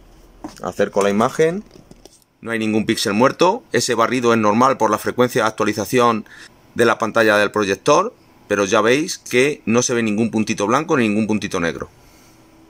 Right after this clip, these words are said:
Bueno, pues ya habéis visto todos los pasos de la reparación. Al final nuestro proyector ha quedado perfectamente reparado. No he encontrado por internet ningún vídeo que explicase detalladamente este proceso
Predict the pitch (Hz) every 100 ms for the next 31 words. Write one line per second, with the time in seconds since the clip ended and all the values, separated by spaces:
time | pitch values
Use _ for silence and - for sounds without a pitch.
0 | _ - - 131 151 127 123 143 156 160
1 | 147 139 143 143 131 139 135 127 123 120
2 | - - 151 180 170 - 127 135 127 123
3 | 123 120 139 123 127 131 127 123 127 123
4 | 123 120 117 107 113 147 196 - - -
5 | 139 143 139 147 147 131 131 120 123 143
6 | 131 123 131 147 131 101 - - - _
7 | - 131 131 127 120 143 143 131 127 127
8 | 135 131 131 143 143 139 170 196 233